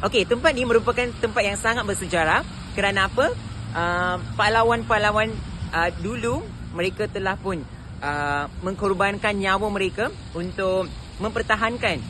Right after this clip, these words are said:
ah, negara kita, negara Malaysia. Ah, dan, ah, inilah saya berada di sini untuk rakaman dokumentari. Jadi, kita teruslah, ah, kekalkan gazanah negara, ah, dan kita menjaga,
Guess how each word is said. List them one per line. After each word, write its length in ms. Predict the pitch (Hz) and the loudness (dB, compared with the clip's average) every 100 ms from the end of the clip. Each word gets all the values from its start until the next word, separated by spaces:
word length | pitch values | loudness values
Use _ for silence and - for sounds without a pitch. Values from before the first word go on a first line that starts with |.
| - - - | -8 -8 0
ah, 160 | 160 170 | 0 2
negara 320 | 190 202 214 | 2 2 2
kita, 320 | 214 - 220 | -4 0 0
negara 240 | 202 190 | 2 0
Malaysia. 720 | 190 190 190 - 208 202 202 202 - - - | 0 0 0 -2 0 0 0 -4 -10 -10 -4
Ah, 480 | 151 151 147 151 - | -2 0 0 -2 0
dan, 240 | 170 165 170 | 0 0 2
ah, 160 | 165 | 2
inilah 320 | 165 214 226 202 | 2 -2 0 0
saya 160 | 202 | -2
berada 240 | 196 196 202 | 0 0 0
di 160 | 202 | -2
sini 240 | 202 226 262 | -2 -2 0
untuk 480 | 196 - 240 277 - | -2 2 4 4 2
rakaman 400 | 175 190 214 208 | -2 0 0 0
dokumentari. 560 | 180 175 180 175 180 143 - - - - | 0 -2 -2 -2 -2 -6 -6 -10 -8 0
Jadi, 400 | 190 214 240 220 | 0 2 -4 -4
kita 240 | 226 233 | -2 0
teruslah, 480 | 247 262 277 233 202 - 180 | 2 0 0 0 0 -2 -2
ah, 160 | 170 | 0
kekalkan 560 | 214 - 220 208 220 175 | -2 0 0 2 -2 0
gazanah 560 | 165 165 214 220 247 | 0 2 2 4 2
negara, 480 | 214 196 190 190 247 466 - - - | 0 0 0 2 0 -2 -10 -12 -4
ah, 440 | 156 147 147 147 147 | 0 2 2 0 -2
dan 160 | 165 165 | -4 -4
kita 200 | 196 190 | -6 -4
menjaga, 640 | 190 175 185 190 208 208 | -4 -2 -2 0 0 -2